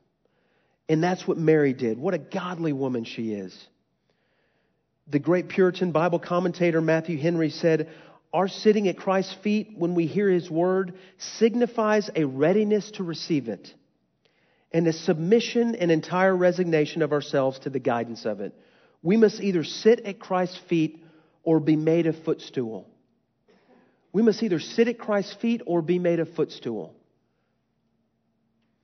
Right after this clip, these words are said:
One, I, I'm a, I'm a historian, so if you don't like history, sorry. I'm gonna give you a little history lesson here. But one of my favorite preachers, his name was Robert Murray M'Cheyne.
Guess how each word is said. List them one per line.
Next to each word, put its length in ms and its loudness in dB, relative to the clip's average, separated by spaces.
One, 200 2
I, 260 0
I'm 120 0
a, 120 0
I'm 140 -2
a 40 0
historian, 840 0
so 280 0
if 140 -4
you 20 -6
don't 160 0
like 160 -4
history, 560 -2
sorry. 560 -2
I'm 140 -6
gonna 140 0
give 200 -8
you 100 -2
a 60 -4
little 180 -6
history 460 -6
lesson 400 -6
here. 360 -10
But 160 2
one 200 0
of 60 2
my 100 2
favorite 460 0
preachers, 560 -4
his 140 -8
name 120 2
was 160 -4
Robert 400 0
Murray 440 0
M'Cheyne. 840 -6